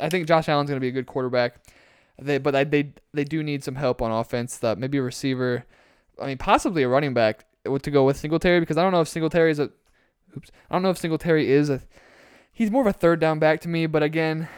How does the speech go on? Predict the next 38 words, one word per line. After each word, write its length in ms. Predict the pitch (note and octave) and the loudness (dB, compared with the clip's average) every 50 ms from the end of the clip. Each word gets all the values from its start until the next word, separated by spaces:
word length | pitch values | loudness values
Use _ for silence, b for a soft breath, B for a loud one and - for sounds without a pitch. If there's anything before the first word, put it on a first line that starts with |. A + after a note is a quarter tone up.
| B B B - | B B B -6
he 140 | - F3 F3 | 0 2 2
also 320 | F3 F3 - E3 D#3+ D3+ | 2 2 2 0 0 0
was 180 | C#3+ C#3+ C3+ - | -2 -6 -8 -12
hurt 380 | - - - E3+ D#3+ - - | -10 -4 -2 0 0 0 -2
some 180 | - - D#3 A#2+ | -6 -8 -10 -8
part 220 | - - E3 D#3+ | -4 -2 0 0
of 60 | D#3 D3+ | 2 0
this 160 | D3+ C#3+ D#3 | -2 -2 -2
year. 400 | D3+ D3 D3 D3 D3 C#3+ C#3+ b b b b b b b b b b _ | -2 0 2 2 2 2 0 b b b b b b b b b b _
Frank 220 | - F#3 F#3 D#3 | 0 0 2 4
Gore 160 | D#3+ D#3+ D#3 | 4 4 4
just 120 | D#3 D3 - | 4 2 -2
needs 140 | D3+ D3 C#3+ | -4 -4 -2
to 80 | C#3 | -4
retire. 640 | C3+ - D#3+ D#3 C#3+ C#3 C#3 C3+ C3 C3+ C#3+ D3+ - - | -4 0 4 4 6 6 6 6 4 0 -2 -4 -10 -14
There's 400 | - G#2 D#2+ - D#3 D#3+ E3+ E3 | -18 -20 -10 -4 -4 -4 -2 -4
just 160 | F3 E3+ - | -6 -8 -6
some, 160 | - E3 D3+ - | -8 -8 -6 -2
they, 160 | - E3 E3 | 2 2 4
they 140 | D#3+ E3 D#3+ | 4 4 2
could, 400 | - - G#3+ G3 G3 F#3+ E3+ D#3+ | 2 4 4 6 6 4 4 2
there 120 | E3+ E3+ | 4 4
are 60 | E3+ E3 | 4 2
some 320 | - - F3+ F3 F3 E3+ | 0 -4 -4 -4 -2 0
ways 240 | E3 E3 E3 E3 D#3 | 2 2 2 2 2
they, 160 | D3+ D3+ - | 2 0 0
there's 220 | - - E3+ G3 | 0 0 0 2
a 20 | G#3 | 2
couple 220 | - A#3+ G#3 G#3+ | 0 2 2 2
different 220 | F#3 G3+ G#3 F#3 F3 | 0 2 2 4 6
ways 160 | F#3 F#3+ D#3+ | 6 6 4
they 100 | F3 E3+ | 2 0
could 140 | E3 D#3+ D3+ | 0 2 4
go, 260 | D3+ D3+ D3+ D3 b b b b b b b b b _ | 6 6 6 6 b b b b b b b b b _
but 120 | - D3+ C#3+ | 0 2 2
it's 220 | C#3 C#3+ - - | 2 2 0 0
mostly 320 | E3 E3+ E3 D#3+ - - C#3+ | 2 2 2 4 4 2 2
offense. 640 | B2+ A2+ A2+ - A2+ A2+ A2 - - - - | 2 0 -2 -4 -8 -10 -10 -12 -16 -18 -20